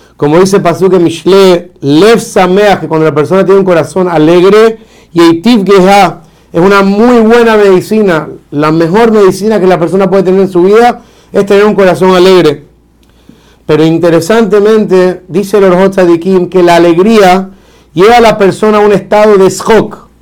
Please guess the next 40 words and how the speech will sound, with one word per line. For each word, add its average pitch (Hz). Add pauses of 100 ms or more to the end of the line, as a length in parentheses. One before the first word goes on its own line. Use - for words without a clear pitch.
un 185
estado 202
de 185
burla, 185
de 147
risa, 175
de 156
relajo, 175
por 165
así 165
decirlo. 170 (680)
Y 143
una 240
persona 220
inteligente, 202
sabia, 240 (260)
tiene 214
que 190
tener 208
mucho 240
cuidado, 220
dice 214
el 214
Orhot 202
Tzadikim, 220 (520)
de 170
no 220
aumentar 233
la 220
burla. 233 (720)
Porque 160
cuando 175
la 175
persona 226
está 214
en 226
un 226
estado 214
de 208
burla, 240